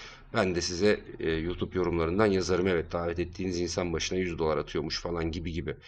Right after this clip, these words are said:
Tabi bunların hepsi test tokeni, yanlış anlamayın. Ee, öyle <laughs> yüz dolar verdi diye, e, sakın sevinmeyin. Bunların hepsi test olayı. Ulan ben şunları falan anlatacaktım. B S C, Faucet falan. Gerek kalmadı anlatmaya. Okey.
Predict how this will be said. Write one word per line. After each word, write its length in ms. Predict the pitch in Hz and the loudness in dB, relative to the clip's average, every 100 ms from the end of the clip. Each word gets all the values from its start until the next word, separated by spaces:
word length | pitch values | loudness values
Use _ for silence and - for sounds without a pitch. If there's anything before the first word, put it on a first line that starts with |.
| - - | -20 -6
Tabi 140 | - 117 | 0 4
bunların 220 | 127 113 | 6 6
hepsi 200 | 101 - | 4 2
test 200 | 104 - | -2 -2
tokeni, 340 | 82 82 87 | -4 -2 0
yanlış 260 | 78 76 - | 0 -2 -4
anlamayın. 380 | 82 80 71 - - - - - | -2 -2 -4 -8 -14 -20 -20 -14
Ee, 80 | - | -4
öyle 540 | 80 76 71 82 78 - - | -2 0 0 0 0 -4 -10
<laughs> 160 | - - | -10 -4
yüz 360 | 95 104 90 87 | 0 2 2 2
dolar 280 | 85 87 | 2 2
verdi 320 | 80 80 82 73 | 0 -2 -4 -2
diye, 180 | 87 85 - - - - | -2 -2 -10 -14 -16 -4
e, 320 | 87 82 80 | 2 2 2
sakın 280 | - 85 90 | -2 -4 -2
sevinmeyin. 500 | 87 92 90 92 113 | 0 2 2 2 2
Bunların 220 | 95 90 | 0 0
hepsi 260 | 82 82 123 | 0 -2 -2
test 300 | 107 110 - | 0 0 0
olayı. 280 | 98 90 90 | 0 0 0
Ulan 260 | 117 120 | 2 2
ben 180 | 113 117 | 2 0
şunları 400 | 104 107 107 110 | -2 -2 0 0
falan 280 | 113 110 110 | 0 0 2
anlatacaktım. 640 | 95 85 87 90 - 90 | 0 -2 -2 -4 -4 0
B 140 | 87 85 | 2 2
S 200 | 87 82 | 0 0
C, 160 | 90 | -2
Faucet 440 | 85 87 85 90 85 | 0 0 0 -2 -4
falan. 300 | 95 104 113 | -4 -4 -4
Gerek 280 | 92 98 | -2 -2
kalmadı 360 | - 117 98 82 | -4 -4 -2 -2
anlatmaya. 480 | 78 78 78 90 117 | -2 -4 -4 -2 -2
Okey. 300 | 110 110 | -2 -4